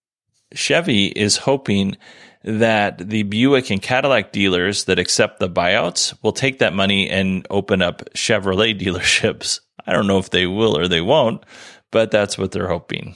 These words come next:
So we'll see how that goes. G M will expand its autonomous taxi service Cruise,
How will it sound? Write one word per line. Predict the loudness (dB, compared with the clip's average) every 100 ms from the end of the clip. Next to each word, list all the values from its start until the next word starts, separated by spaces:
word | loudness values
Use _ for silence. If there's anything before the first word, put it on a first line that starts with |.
| -6
So | -2 0
we'll | -2 -2
see | -4 -2 -2
how | -2 -4
that | -4 -6 -8
goes. | -10 -8 -6 -6 -6 -8 _ _ _ _ _ _ _ _ _ _ _ _ _ _ _ _ _
G | -4 0 2
M | 2 0
will | 2 2
expand | 0 -2 -2 0 -2
its | -2
autonomous | -2 0 0 2 0 -2
taxi | -2 -4 -2 -2
service | 0 0 0 0 0 -4 -10
Cruise, | 0 4 6 6 4 2 0